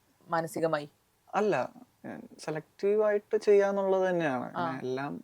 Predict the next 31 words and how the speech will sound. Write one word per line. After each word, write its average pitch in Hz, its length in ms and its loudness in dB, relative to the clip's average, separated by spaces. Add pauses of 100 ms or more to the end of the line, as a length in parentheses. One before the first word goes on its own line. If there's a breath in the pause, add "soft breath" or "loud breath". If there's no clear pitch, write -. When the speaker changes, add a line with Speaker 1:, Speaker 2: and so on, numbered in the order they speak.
Speaker 2:
ചെയ്യരുത് 165 760 0
എന്നുണ്ട്. 165 680 0
കാര്യം 147 280 -4 (680 soft breath)
നമ്മള് 127 400 -6
വന്ന്, 135 680 -2 (120)
വന്ന 143 320 2
പോലെ 185 320 6
തിരിച്ചു 175 300 4
പോകാൻ 175 200 2
പറ്റുന്നൊരു 165 480 -2 (320)
ഇതാണ്. 139 420 0 (140)
Speaker 1:
അതെ. 175 300 8
Speaker 2:
അതുപോലെ 156 360 4
പോകും. 156 440 6
അപ്പം 135 260 -4
Speaker 1:
ആ. 165 160 -10
Speaker 2:
നല്ല 139 320 -6
രീ-, 180 180 0
നല്ല 151 240 -4
പ്രൊജക്ടുകളുടെ 170 580 0
ഭാഗമാവുക, 156 540 -2 (180 loud breath)
Speaker 1:
ഉം. 165 380 -12
Speaker 2:
നല്ല 131 340 -6 (200)
എക്സൈറ്റിംഗ് 147 440 -2
ആയിട്ടുള്ള 147 340 -6
കഥകൾ 143 320 -4
കേൾക്കുക 143 540 -4
എന്നുള്ളത് 135 340 -6
Speaker 1:
ഉം. 135 60 -6
Speaker 2:
തന്നെയാണ്, 127 360 -10 (260)
ആ, 117 200 -16